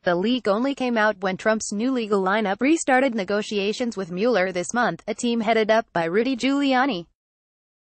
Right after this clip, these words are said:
If Mueller wanted to leak this for political purposes, he could have done so last year.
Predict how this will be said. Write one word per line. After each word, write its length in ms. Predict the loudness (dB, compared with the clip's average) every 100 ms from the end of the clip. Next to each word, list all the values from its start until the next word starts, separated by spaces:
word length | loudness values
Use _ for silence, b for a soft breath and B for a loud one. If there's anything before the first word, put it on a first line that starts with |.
| -2
If 160 | -2
Mueller 460 | 0 0 2 2 0
wanted 340 | -2 -2 -2
to 100 | -4
leak 260 | -4 -4 -2
this 180 | -2 -2
for 120 | -6 -4
political 420 | 0 0 0 0
purposes, 640 | 0 0 0 0 0 -6 -2
he 160 | -2
could 160 | -2 -2
have 180 | -2 0
done 240 | 0 0
so 240 | 0 0
last 360 | 2 0 -2 -4
year. 340 | -2 -2 -2